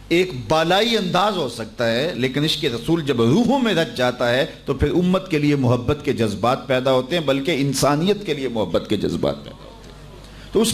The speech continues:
मकान, मकान में इकबाल रहते थे और उनकी शायरी के तनतने थे, शोहरत थी, बहुत कुछ तज़किरे फैले।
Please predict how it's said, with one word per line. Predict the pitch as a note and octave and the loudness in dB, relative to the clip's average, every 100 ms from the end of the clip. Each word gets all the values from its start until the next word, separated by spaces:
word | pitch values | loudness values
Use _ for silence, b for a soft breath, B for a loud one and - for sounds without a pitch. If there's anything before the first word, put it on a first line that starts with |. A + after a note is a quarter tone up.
| F3+ | -2
मकान, | E3+ F#3+ A3 G3 | 0 2 2 0
मकान | E3+ F3 G3 G3+ | -2 2 2 2
में | F3 | -2
इकबाल | - A#2 C#3 | -2 0 2
रहते | D#3 E3+ E3+ D#3+ | 2 0 0 -2
थे | C#3+ C3+ - - - - - - - | 0 -2 -2 -16 -20 -20 -20 -20 -2
और | C3 C3+ | 2 2
उनकी | D3+ D#3 D3 C#3 | 2 -2 -2 -2
शायरी | - C3+ D3 D3+ | 2 2 2 2
के | C#3+ | 0
तनतने | B2+ C#3+ D3 D3 D3+ D3+ | 0 0 0 0 0 0
थे, | C#3 B2+ | 0 0
शोहरत | A#2 C3 C3+ D3 - | 0 0 2 0 0
थी, | C#3 | -2
बहुत | G#2+ A2+ C3 | 0 0 0
कुछ | - D3 - | -4 -8 -4
तज़किरे | B2 - C#3+ B2+ | -4 0 0 2
फैले। | A2+ A2 | 2 2